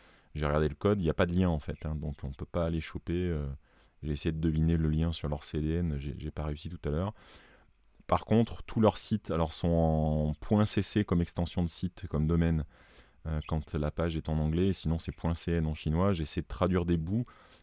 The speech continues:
et je suis en train d'essayer de télécharger la version de Kittenblock, a priori en chinois, voir si on arrive à faire quelque chose avec. C'est un peu dommage, c'est un peu frustrant, euh,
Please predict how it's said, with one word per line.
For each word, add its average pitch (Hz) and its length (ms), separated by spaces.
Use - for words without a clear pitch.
et 80 160
je 76 80
suis - 160
en - 20
train 87 160
d'essayer 82 240
de - 60
télécharger 87 480
la 85 80
version 87 480
de 80 100
Kittenblock, 82 720
a 78 60
priori 85 360
en 82 40
chinois, 82 360
voir 76 200
si - 100
on 71 80
arrive 76 160
à 71 40
faire - 140
quelque - 240
chose 76 220
avec. - 380
C'est - 180
un 90 80
peu 113 160
dommage, 107 540
c'est - 160
un 78 80
peu 104 120
frustrant, 98 640
euh, 73 560